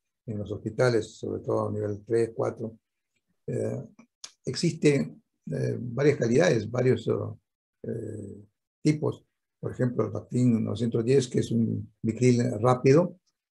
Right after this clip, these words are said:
que dura más o menos el tiempo necesario como para que se cicatrice, pues, una herida, este,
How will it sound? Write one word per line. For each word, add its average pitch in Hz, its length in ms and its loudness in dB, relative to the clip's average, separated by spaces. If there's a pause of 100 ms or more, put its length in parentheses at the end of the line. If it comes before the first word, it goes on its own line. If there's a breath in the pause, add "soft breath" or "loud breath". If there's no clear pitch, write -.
(160)
que 107 500 2
dura 123 280 2
más 127 200 2
o 123 60 2
menos 123 240 4
el 110 120 0
tiempo 123 240 0
necesario 117 520 4
como 107 280 -2
para 107 160 -4
que 107 100 -2
se 101 100 -4
cicatrice, 110 520 -2
pues, 123 180 -2
una 113 380 0
herida, 110 400 2 (400)
este, 101 800 -2